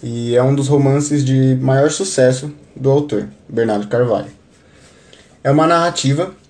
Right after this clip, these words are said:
que mistura um registro de cartas, páginas, anotações de diário e algumas reproduções de foto e coisas assim. No livro, ele está tentando descobrir sobre o suicídio de um antropólogo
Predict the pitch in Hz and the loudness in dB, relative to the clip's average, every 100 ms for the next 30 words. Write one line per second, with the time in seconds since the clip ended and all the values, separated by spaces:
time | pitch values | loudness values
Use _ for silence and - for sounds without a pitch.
0 | _ - 147 147 147 139 123 123 123 123 | _ -4 2 4 4 0 0 0 0 -2
1 | - 104 104 123 147 165 170 156 - _ | -6 -12 -2 2 4 2 0 -6 -14 _
2 | _ _ - 139 147 147 147 147 - _ | _ _ 0 2 2 2 0 0 -8 _
3 | - 123 127 123 123 113 107 104 107 123 | -6 -4 -2 -4 -4 -6 -8 -2 0 2
4 | 143 147 - - _ _ 143 139 143 151 | 0 -2 -6 -20 _ _ -2 0 2 2
5 | 151 143 147 147 156 143 147 - 110 120 | 0 -2 -4 -4 -2 -2 -2 -4 0 2
6 | 131 120 - 110 110 - 110 113 143 - | 2 0 -4 -10 -10 -8 -6 -4 -6 -8
7 | - _ _ _ - - - _ 139 151 | -16 _ _ _ -20 -20 -20 _ 0 2
8 | 151 190 123 104 - _ - 123 127 131 | 2 0 -4 -6 -12 _ -12 -2 0 2
9 | 147 151 147 151 147 - 151 107 113 131 | 2 2 2 0 -2 -4 -2 -2 -4 -8
10 | - - - _ - 139 143 151 156 - | -18 -20 -20 _ -4 -2 0 0 -2 0
11 | 151 185 185 175 160 147 147 - 104 110 | 0 0 -2 -2 0 0 0 2 2 0
12 | 131 | -6